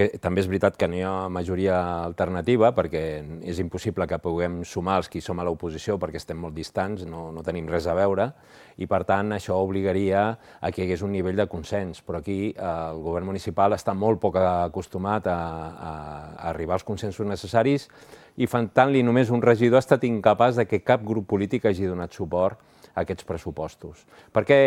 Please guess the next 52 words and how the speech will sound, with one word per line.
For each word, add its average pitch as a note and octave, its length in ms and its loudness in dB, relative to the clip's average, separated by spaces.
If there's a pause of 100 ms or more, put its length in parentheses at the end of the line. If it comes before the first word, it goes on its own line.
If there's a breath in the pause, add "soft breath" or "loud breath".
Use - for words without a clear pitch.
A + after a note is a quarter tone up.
no C3 80 0
hem B2+ 120 0
donat A#2 200 2
nosaltres G#2+ 360 0
suport G#2 280 0
als F#2+ 320 4
pressupostos? G2+ 680 -4
Perquè F2 320 -4
pensem F#2+ 360 -4
que F2 120 -4
no F2+ 120 -8
és F2+ 80 -8
la G2+ 120 2
resposta F#2 680 -2
a E2+ 80 -2
les D2+ 120 -10
necessitats F2 360 -8
que F2+ 120 -6
té F2+ 120 -6
la F2 80 -8
nostra F#2+ 280 -6
gent B2 260 -4
i, G#2+ 100 -6
sobretot, A2 400 0
perquè F#2 160 -2
són F2+ 160 -10
paper E2 240 -6
mullat. D#2+ 400 -4 (400 loud breath)
Són G2+ 240 -6
pressupostos G2 480 -4
que F2+ 120 -8
no F#2 120 -10
s'executen. D#2+ 680 -8
Des D#2 200 -8
del D#2 160 -8
que - 80 -10
es D#2+ 120 -10
preveuen F2+ 280 -4
els F#2 120 -10
pressupostos F#2+ 560 -4
i D#2+ 80 -4
el - 80 -12
que D#2+ 120 -6
al D#2+ 320 -6
final F#2 280 -2
acaba F#2 280 0
passant G#2 400 -4
no G2 80 -6
té F2 120 -2
res E2 200 -4
a D#2 80 -6
veure. E2+ 320 -4